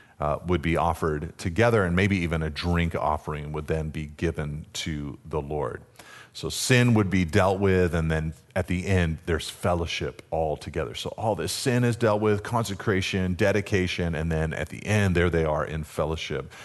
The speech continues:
with the Lord, which is a very gospel-centered way of thinking about things. Our sin must be dealt with, then we come to the Lord, we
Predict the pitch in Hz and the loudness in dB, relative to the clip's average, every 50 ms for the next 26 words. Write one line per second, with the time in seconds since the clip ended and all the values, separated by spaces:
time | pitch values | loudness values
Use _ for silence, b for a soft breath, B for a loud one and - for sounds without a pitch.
0 | B B B B 85 87 90 78 85 90 110 135 131 120 98 95 80 - 92 78 | B B B B 0 0 0 2 2 2 4 4 4 4 4 2 0 0 -2 -2
1 | 87 78 95 87 82 78 71 76 - 82 80 80 - - - - 101 92 87 82 | 0 2 2 2 2 2 0 0 0 2 2 0 -2 -6 -4 -2 0 2 2 2
2 | 82 80 - - - - _ - - - - - 92 82 82 - 90 80 73 78 | 0 0 -4 -8 -16 -20 _ -10 -6 -4 0 0 0 0 0 0 -2 -2 0 0
3 | 85 82 80 80 80 - - - - - - 170 165 - 104 92 78 76 76 76 | 0 2 2 2 0 -2 -6 -8 -6 -2 2 2 2 2 2 0 0 0 0 -2
4 | 76 67 - - 80 65 60 - 85 - - 90 - - - - 87 85 85 82 | -2 -4 -4 -6 -8 -8 -8 -10 -12 -14 -12 -10 -10 -6 -4 -2 -2 0 0 -2
5 | 73 71 85 - - 69 76 80 107 113 113 104 101 101 90 87 82 80 - - | -4 -4 -6 -8 -10 -10 -6 0 2 2 2 2 2 0 0 0 -2 -4 -8 -12
6 | 69 67 - - - 98 95 90 80 73 80 80 82 92 92 90 85 76 67 64 | -12 -14 -14 -8 -4 -4 -4 -2 -4 -4 -4 -4 -2 0 0 0 0 -2 -4 -10
7 | - | -12